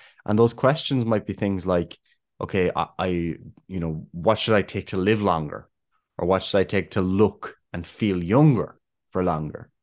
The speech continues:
'Cause they're different things. You know, you see a lot of, um, marketing related to skincare and the aging of one's skin without particularly being too concerned about longevity in and of itself.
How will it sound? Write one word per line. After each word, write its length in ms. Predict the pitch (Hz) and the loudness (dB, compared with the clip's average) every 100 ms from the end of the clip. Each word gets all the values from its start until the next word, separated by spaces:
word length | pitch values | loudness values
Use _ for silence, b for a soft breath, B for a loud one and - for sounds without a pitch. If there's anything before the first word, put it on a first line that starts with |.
| - | -12
'Cause 100 | 82 | -2
they're 180 | 90 123 | 2 4
different 360 | 117 - 71 | 2 -2 -10
things. 400 | - 60 - - - | -10 -12 -14 -18 -12
You 80 | 80 | -8
know, 100 | 80 | -6
you 160 | 92 | -6
see 200 | 85 - | -6 -4
a 40 | 85 | -2
lot 220 | 85 85 | 0 0
of, 160 | 82 - b b b b _ | -2 -6 b b b b _
um, 400 | - 85 85 82 | -4 -4 -4 -6
marketing 460 | 82 87 87 85 85 | -2 -2 -2 -4 -6
related 400 | 85 87 82 78 | -4 -4 -4 -6
to 80 | 87 | -8
skincare 800 | - - 110 110 101 76 69 - _ - | -6 0 2 2 0 -2 -4 -12 _ -8
and 400 | 85 82 80 - b b b _ _ _ | -6 -4 -6 -10 b b b _ _ _
the 160 | - 90 | -6 -2
aging 320 | 92 85 87 | -2 -2 -4
of 140 | 82 | -2
one's 220 | 85 82 | -2 -4
skin 480 | - - 131 82 85 - | -2 2 2 0 -8 -12
without 520 | 92 107 131 - - | -2 2 2 2 -12
particularly 480 | - 110 110 104 87 | -8 -6 -2 0 0
being 140 | 85 | -2
too 120 | 78 | -6
concerned 520 | 80 85 80 87 85 82 | -8 -8 -2 -2 0 -2
about 260 | 80 82 | -4 -4
longevity 560 | 87 82 80 85 82 82 | -4 -4 -2 -2 -2 -4
in 100 | 76 | -4
and 80 | 76 | -6
of 80 | |
itself. 460 | 76 - - 107 - | -8 -6 0 0 -2